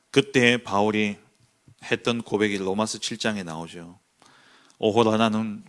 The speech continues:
공고한 자로다. 이 사망의 몸에서 누가 나를 건져내랴? 나는 마음으로는 하나님의 법을 따르고자 하지만 육신이 약해서 육신은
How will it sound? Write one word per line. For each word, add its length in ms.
공고한 460
자로다. 560
이 160
사망의 460
몸에서 400
누가 180
나를 240
건져내랴? 640
나는 280
마음으로는 580
하나님의 380
법을 260
따르고자 540
하지만 380
육신이 360
약해서 320
육신은 460